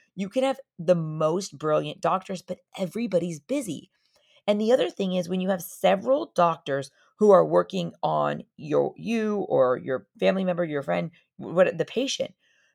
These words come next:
they're, they're not all meeting at the same time. So if you have a cardiologist and then you have a, you know, if you have a kidney doctor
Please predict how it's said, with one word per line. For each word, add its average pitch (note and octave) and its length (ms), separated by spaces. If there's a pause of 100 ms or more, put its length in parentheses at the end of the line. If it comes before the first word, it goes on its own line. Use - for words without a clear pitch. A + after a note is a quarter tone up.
they're, C#4 440 (400)
they're B3+ 240
not C#4+ 180
all A#3 240
meeting F3 640
at F3 120
the F#3 60
same C3+ 300
time. - 560 (320)
So B3 140
if A#3+ 80
you C#4 120
have C4+ 100
a F#3+ 60
cardiologist C4+ 920 (320)
and F#3 240
then E3+ 180
you D3 120
have C#3+ 360 (120)
a, C#3+ 380 (240)
you F3 100
know, D3+ 80
if D3 100
you F3+ 80
have F3+ 80
a G#3 60
kidney D4+ 480
doctor D#3 640